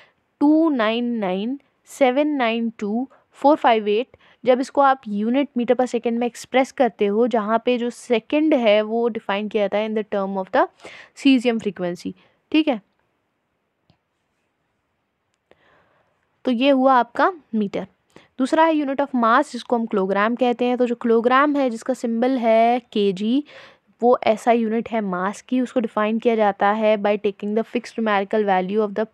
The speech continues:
Planck constant H to be six point six two six zero seven zero one five into ten to the power minus thirty-four when expressed in the unit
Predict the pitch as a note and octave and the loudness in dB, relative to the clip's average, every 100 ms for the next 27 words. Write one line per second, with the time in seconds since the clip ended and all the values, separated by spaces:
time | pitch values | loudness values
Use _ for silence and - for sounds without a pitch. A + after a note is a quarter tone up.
0 | G3+ F#3 G3 G3+ G3 G3 - G#3+ G3 - | -2 -2 -4 -4 -6 -6 -8 -8 -8 -2
1 | G#3 - - - - - - - B3 G#3 | -2 -2 -14 -16 -20 -20 -20 -6 -4 -2
2 | A#3+ D4+ - B3 - B3 A#3+ B3 A#3 - | 0 -2 -2 -8 -4 -2 -2 -2 -6 -10
3 | - - - D4 D#4 D4+ C4 - A#3 A3+ | -20 -16 0 4 4 2 -6 -4 0 4
4 | B3+ C4+ A#3 A3 A3 A3 A3+ B3+ A3 G3 | 4 4 0 0 0 0 2 2 2 -4
5 | G3+ G#3+ A3+ B3 _ - A3 G#3 A#3+ A3+ | 0 2 2 -2 _ -6 -6 -4 -4 -4
6 | G3+ G3 G3+ G3 F#3+ F#3+ F#3+ G3+ - - | -4 -6 -2 -2 -2 -6 -6 -10 -8 -4
7 | G#3+ - C4 - C#4+ E4+ F4 - - - | -4 -2 -4 2 4 4 2 -14 -18 -6
8 | A3 A#3+ - - A#3+ A#3+ A#3+ A3+ A3 G#3 | -4 -4 -4 -2 0 0 -2 -2 -2 -4
9 | G#3 G#3 | -4 -6